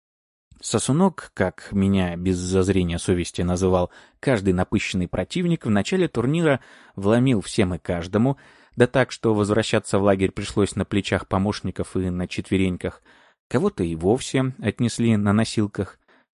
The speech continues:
Трудно обмениваться опытом с самоуверенными слабаками, которые так уверены в себе, что даже не активируют внешний круг ЦИ, получая хвостом дракона по роже.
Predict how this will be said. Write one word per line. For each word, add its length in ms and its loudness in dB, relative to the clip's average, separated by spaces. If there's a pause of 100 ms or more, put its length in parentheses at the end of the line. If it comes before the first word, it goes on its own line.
(180)
Трудно 460 0
обмениваться 580 0
опытом 400 2
с 60 -6
самоуверенными 840 2
слабаками, 640 -2
которые 440 -2
так 400 -6
уверены 380 0
в 60 -16
себе, 380 -4 (300)
что 200 -4
даже 360 2 (400)
не 300 2
активируют 880 0
внешний 460 -2
круг 320 -4
ЦИ, 280 -6 (260)
получая 420 0
хвостом 480 0
дракона 460 0
по 200 -2
роже. 400 -4